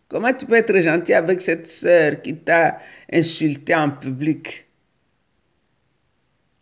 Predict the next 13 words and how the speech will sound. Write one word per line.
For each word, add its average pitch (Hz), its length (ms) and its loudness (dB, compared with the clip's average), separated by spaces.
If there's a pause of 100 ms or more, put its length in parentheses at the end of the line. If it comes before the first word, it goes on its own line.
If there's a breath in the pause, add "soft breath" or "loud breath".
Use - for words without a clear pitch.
(540)
Ça - 160 -4
les 139 140 0
décourage, 135 920 -4
car 151 160 -4
c'est 151 140 -4
l'ennemi 156 400 0
qui 180 100 -4
amène 165 300 0
toutes 196 180 -8
ces 131 140 -6
choses-là 147 460 -4
devant 139 300 0
toi. 127 360 -8